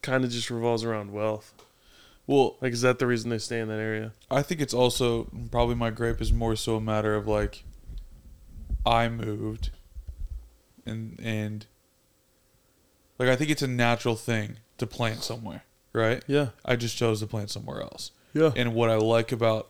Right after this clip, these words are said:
Speaker 2: having planted somewhere else is it's somehow, like, you just kinda hit a refresh button.
Speaker 1: Yeah.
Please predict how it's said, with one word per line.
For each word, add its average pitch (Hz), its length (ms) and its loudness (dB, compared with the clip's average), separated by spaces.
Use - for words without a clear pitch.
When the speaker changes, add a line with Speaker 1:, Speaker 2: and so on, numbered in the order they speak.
Speaker 2:
having 113 300 -2
planted 113 360 -4
somewhere 101 380 -2
else 101 340 0
is 104 160 -8
it's - 440 -4
somehow, 113 460 2
like, 107 420 -2
you 117 120 -6
just 110 160 -6
kinda 110 200 0
hit 107 100 2
a 104 60 4
refresh 104 480 -4
button. 127 340 -12
Speaker 1:
Yeah. 156 220 2